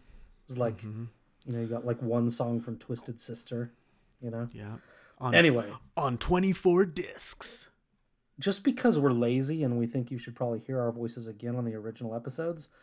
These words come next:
Speaker 1: we're gonna cut, trim out some of the fat where we weren't as good and give you some of the stuff where we were great
Speaker 2: Yep.
Speaker 1: and, and trim it down.
Speaker 2: Along with our modern day commentary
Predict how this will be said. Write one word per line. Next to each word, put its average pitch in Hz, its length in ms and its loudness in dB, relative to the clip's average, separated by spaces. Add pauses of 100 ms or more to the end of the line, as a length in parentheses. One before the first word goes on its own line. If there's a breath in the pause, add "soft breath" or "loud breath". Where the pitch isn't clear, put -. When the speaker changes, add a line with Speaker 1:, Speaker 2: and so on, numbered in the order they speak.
(240 soft breath)
Speaker 1:
we're 156 120 2
gonna 165 140 6
cut, - 320 0 (160)
trim 185 200 -2
out 156 200 -4
some 143 160 2
of 147 40 2
the 143 60 -2
fat 127 300 -4
where 120 160 2
we 123 100 2
weren't 120 280 0
as 104 120 -6
good 107 280 -14 (360)
and 117 160 -4
give 120 140 -2
you 120 100 0
some 117 220 -6
of 110 60 -14
the 123 80 -6
stuff 120 340 -12
where 131 200 -2
we 147 100 -2
were 170 120 -4
great 240 400 -4 (360)
Speaker 2:
Yep. 151 140 -2
Speaker 1:
and, 117 160 -4
and 123 160 -4
trim 123 200 -4
it 135 80 -6
down. 131 280 -10 (300)
Speaker 2:
Along 147 360 0
with 185 180 -6
our 139 140 0
modern 147 460 -4
day 117 220 -4
commentary 135 920 -8